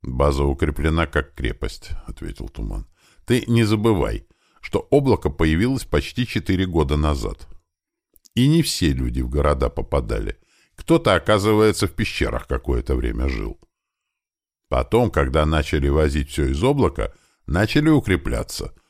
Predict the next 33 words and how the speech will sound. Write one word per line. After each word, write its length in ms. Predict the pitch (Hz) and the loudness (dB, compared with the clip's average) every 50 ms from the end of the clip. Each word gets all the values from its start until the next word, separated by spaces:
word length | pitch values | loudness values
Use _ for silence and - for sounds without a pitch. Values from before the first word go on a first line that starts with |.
| _ _ - | _ _ -4
Ворота, 480 | - 76 80 87 104 120 113 - 98 | 2 2 4 6 4 4 4 2 0
двери, 320 | 78 76 90 104 113 110 95 | 2 4 4 4 4 4 4
засовы, 500 | 78 76 71 - - 101 104 101 98 78 | 2 2 0 0 2 2 4 4 4 2
генераторы. 720 | 71 73 71 76 76 80 87 92 90 - 85 73 71 69 - - _ _ _ _ _ _ _ _ - | 2 0 0 0 2 2 2 2 2 2 0 0 0 -2 -2 -10 _ _ _ _ _ _ _ _ -4
Потом 300 | - - - - 69 - | -4 -4 -2 -2 -4 -4
камни 380 | - - 92 104 107 101 101 98 | 0 0 0 2 4 4 4 4
электрические 760 | 92 90 - - 98 90 82 - - 73 - - 82 80 73 | 2 2 0 0 0 0 0 0 -2 -4 -4 0 0 0 0
нашли, 340 | 71 67 - - 69 62 67 | 0 -2 -2 -4 -4 -2 -2
нефть. 380 | 71 85 92 92 - - - - - - _ _ _ _ _ _ _ _ _ _ _ _ _ _ _ _ _ _ | 0 0 0 -2 -2 -6 -14 -18 -20 -20 _ _ _ _ _ _ _ _ _ _ _ _ _ _ _ _ _ _
Всё 240 | _ - - 113 110 | _ -4 0 0 2
точно 340 | - - 107 95 - 107 101 | 4 4 2 2 2 0 2
так 200 | - 90 73 65 | 2 2 2 2
же 100 | 69 69 | 2 0
начиналось, 580 | 69 69 67 - 92 85 92 98 92 82 - - | 0 0 -2 -2 -2 0 2 2 2 2 0 0
как 220 | - 67 - - | -2 -4 -2 0
и 40 | 71 | -2
у 120 | 69 71 | 0 0
нас 220 | 73 71 71 - - | 0 0 -2 -2 -4
тут. 260 | - - - - - - _ _ _ _ _ _ _ _ _ _ _ _ _ _ _ - | -8 -10 -12 -12 -18 -20 _ _ _ _ _ _ _ _ _ _ _ _ _ _ _ -4
Просто 440 | - 82 78 73 - 82 80 - - - | 0 0 0 0 0 -2 -4 -4 -8 -6
у 60 | - 87 | -6 -2
бандитов 580 | 82 92 95 95 101 113 139 - - 78 - | 0 2 2 0 0 0 -2 -2 0 0 2
это 180 | - 78 78 80 | 0 0 0 -4
всё 180 | - - 82 | -2 -2 -4
проще. 440 | 71 - - - - - - - - - _ _ _ _ _ _ _ _ _ _ _ _ _ _ _ _ | -2 -2 -6 -6 -6 -8 -12 -14 -16 -18 _ _ _ _ _ _ _ _ _ _ _ _ _ _ _ _
У 140 | - 78 82 | -4 -2 0
нас 260 | 90 110 117 113 - | 2 2 0 2 0
это 180 | 101 85 - 98 | 0 2 2 0
более 340 | 87 90 98 98 98 92 92 | 2 2 2 4 4 4 4
глобально 520 | 92 98 98 92 71 60 65 64 58 62 | 4 4 4 4 4 2 0 0 0 -2
и 80 | 67 71 | 0 2
размах 440 | 80 101 101 - 87 78 62 50 58 | 2 2 2 2 2 0 0 0 -2
больше. 460 | 53 50 53 52 53 - - - - | -6 -4 -4 -4 -6 -6 -8 -12 -14